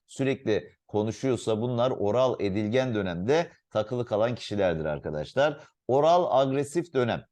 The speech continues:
Bu dönem dişin çıkmasıyla, yani ortalama altıncı aylarda başlayıp bir yaşına kadar devam eden süreçtir. Şimdi burada eksik doyurulma, yani ihtiyaçlar giderilmediyse arkadaşlar,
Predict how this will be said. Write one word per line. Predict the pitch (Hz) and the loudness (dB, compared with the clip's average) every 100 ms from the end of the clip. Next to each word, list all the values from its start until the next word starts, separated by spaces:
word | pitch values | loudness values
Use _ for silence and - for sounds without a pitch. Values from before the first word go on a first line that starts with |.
| _ _ _ _ _ - | _ _ _ _ _ -12
Bu | 107 151 | -4 -2
dönem | 151 131 139 143 _ _ 113 | -2 -2 -4 -8 _ _ -10
dişin | 117 156 170 | -8 -8 -8
çıkmasıyla, | - - - 135 143 135 98 | -6 -6 -2 -2 2 2 4
yani | 117 107 | 4 2
ortalama | 104 123 123 143 131 107 | 2 2 2 0 2 2
altıncı | 110 - 127 127 | 0 0 -2 0
aylarda | 117 101 87 98 | 2 0 0 -2
başlayıp | 120 - 151 151 | -2 -2 -4 -2
bir | 135 151 | 2 2
yaşına | 120 101 92 87 | 2 0 -6 -8
kadar | 85 80 80 | -4 -4 -2
devam | 113 123 110 | 0 2 0
eden | 92 147 190 185 _ _ | 0 2 0 -4 _ _
süreçtir. | - 143 107 - 73 - _ _ | -2 0 0 -2 -12 -14 _ _
Şimdi | 156 139 110 | -4 -2 2
burada | 185 156 113 - | 2 2 0 0
eksik | 113 110 - 180 - | -4 -2 -4 -4 -2
doyurulma, | 147 139 135 127 101 - _ - | 0 2 0 0 0 -2 _ -6
yani | 120 123 107 | -2 -2 0
ihtiyaçlar | 131 123 151 147 127 165 156 | -2 -2 0 0 0 0 0
giderilmediyse | 131 123 135 147 131 95 82 - 80 | 0 2 2 2 0 -4 -6 -4 -4
arkadaşlar, | 71 80 73 - 60 | -4 -4 -6 -8 -14